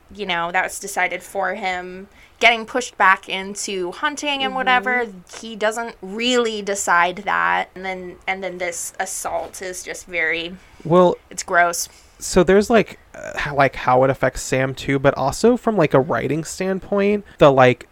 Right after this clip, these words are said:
Speaker 3: oversexed woman who, like, uses sexuality as a weapon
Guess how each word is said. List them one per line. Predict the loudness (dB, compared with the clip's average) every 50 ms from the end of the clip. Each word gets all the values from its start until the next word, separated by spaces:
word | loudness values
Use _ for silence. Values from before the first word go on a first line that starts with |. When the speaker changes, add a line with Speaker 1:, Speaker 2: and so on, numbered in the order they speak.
| _ _ _ _ 2
Speaker 3:
oversexed | 4 4 4 4 2 0 0 -2 -4 -6 -8 -6 -2 2 4 6 6 4 2 0 -6 -12 -12 -12 -12 -10 -8 -6
woman | -4 0 4 4 6 6 4 2 2 0 0 -2
who, | -6 -10 -6 -2 0 0 2
like, | 4 2 2 2 -2 -10
uses | -10 -4 0 0 0 2 2 0 0 0
sexuality | -2 -2 -2 -2 -4 -2 0 0 2 4 6 6 6 6 4 2 2
as | 2 0 0 0
a | 0
weapon | 0 0 -2 -4 -2 -2 0 2 2 2 2 0 -2